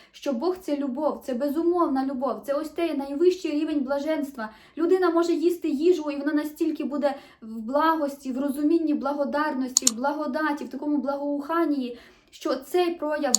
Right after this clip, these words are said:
максимальної божественної любові. Але інша людина буде проходити повз і казатиме: «Ох ти, ти сидиш, їсиш, ах, ти неблагодарна, сьогодні неділя, треба йти до церкви, іди молися, бо там Бог»,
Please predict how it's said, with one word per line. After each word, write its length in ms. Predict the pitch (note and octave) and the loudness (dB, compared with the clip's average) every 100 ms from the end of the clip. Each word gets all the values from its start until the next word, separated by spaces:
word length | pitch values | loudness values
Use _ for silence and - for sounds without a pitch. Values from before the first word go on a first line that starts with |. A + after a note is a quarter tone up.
| B3 | 2
максимальної 760 | C#4 - C#4 D4+ D4+ C4+ C4 | 0 -4 -2 0 0 0 -2
божественної 760 | B3 B3+ C4 C4+ C4+ B3 B3 B3 | -4 -4 -4 -4 -4 -4 -2 -4
любові. 420 | B3 A3 A3+ G#3+ - - - | -4 -4 -6 -6 -14 -18 -2
Але 220 | B3+ B3+ | 0 0
інша 300 | C#4 C#4+ C#4+ | -2 -4 -6
людина 340 | C4 C#4+ C#4 B3 | 0 2 4 2
буде 180 | C4 | -4
проходити 540 | B3+ B3+ B3+ C#4+ C#4 B3+ | -6 -6 -2 -2 -2 -6
повз 280 | C4+ D4 D4 | -2 -2 -2
і 60 | D4+ | -8
казатиме: 520 | B3+ - - B3+ - | 2 6 8 6 6
«Ох 440 | - D4+ D#4+ D#4+ - | 2 2 2 -2 -4
ти, 460 | E4 E4+ D4+ - | 0 2 0 -4
ти 160 | D4+ D#4+ | -4 -2
сидиш, 460 | E4 C4+ A#3 D4+ D#4 | -2 -6 -6 -6 -6
їсиш, 560 | A#3 B3 - D4+ C#4+ - | -6 -6 -6 -8 -8 -2
ах, 220 | C4 C#4+ - | 0 0 -4
ти 100 | C4+ | -4
неблагодарна, 840 | B3+ A#3 A#3 A#3+ A3+ D#4+ D#4+ C4 B3+ - | -4 -2 -4 -2 0 0 0 -2 -4 -14
сьогодні 420 | - C#4 C#4+ C#4+ C#4 | -12 -2 0 2 2
неділя, 400 | B3 A3+ D#4+ B3+ | 0 0 -2 -2
треба 280 | B3+ B3 | -4 -6
йти 160 | B3 B3 | -6 -6
до 100 | A3+ | -10
церкви, 360 | - C#4+ D4 A#3 | -2 -2 -2 -8
іди 360 | A#3 A#3 D4 C#4+ - | -6 -4 -4 -4 -6
молися, 600 | C4 C4+ C4+ F4+ F4+ G#3+ - - | -2 0 4 4 2 -6 -8 -6
бо 140 | B3 | -4
там 300 | B3 D4+ C4+ | 0 0 0
Бог», 220 | A3 G#3+ | -2 -4